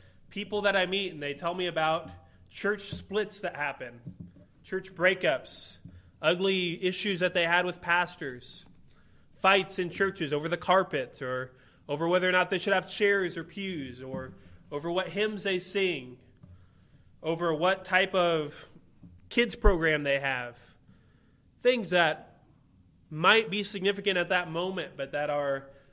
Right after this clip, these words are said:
not significant in comparison to the gospel. Christians should be known for being people of peace, but far too often the church can be known for their fighting and divisiveness, for getting involved in church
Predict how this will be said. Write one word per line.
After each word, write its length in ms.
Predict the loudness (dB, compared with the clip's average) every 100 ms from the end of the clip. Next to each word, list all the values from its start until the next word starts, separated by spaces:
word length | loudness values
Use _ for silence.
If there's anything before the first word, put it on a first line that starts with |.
| _
not 320 | -2 0 0 -4
significant 680 | -8 -6 -6 -6 -6 -6
in 120 | -8 -12
comparison 680 | -14 -6 -4 -4 -6 -10 -10
to 560 | -10 -10 -10 -10 -12 -16 -20 _ _ _
the 80 | -10
gospel. 600 | -2 -2 -2 -6 -14 -16 -8
Christians 460 | -6 -4 -6 -8
should 140 | -8 -8
be 100 | -6
known 520 | -4 -2 -2 -6 -12 -20 -20
for 120 | -12
being 500 | -6 -4 -4 -8 -14 -20 _ _ _ _ _
people 340 | -12 -6 -4
of 180 | -6 -6
peace, 500 | -8 -8 -8 -14 -14
but 160 | -16 -6
far 240 | -2 -2
too 160 | -2 -2
often 300 | -2 -4 -8
the 100 | -8
church 300 | -4 -6 -6
can 100 | -10
be 100 | -6
known 360 | -2 -2 -4
for 200 | -6 -6
their 440 | -4 -2 -2 -4 -6 -18 _ _ _
fighting 600 | -2 2 2 0 -4 -6
and 580 | -4 -2 0 -2 -4 -8 -16 -12
divisiveness, 1000 | -2 0 0 -4 -10 -10 -10 -12 -14 -18 _ _ _ _ _ _ _ _
for 140 | -6
getting 180 | 0 0
involved 400 | 2 6 6 4
in 120 | -2
church 680 | -6 -6 -6 -6 -10 -10 -12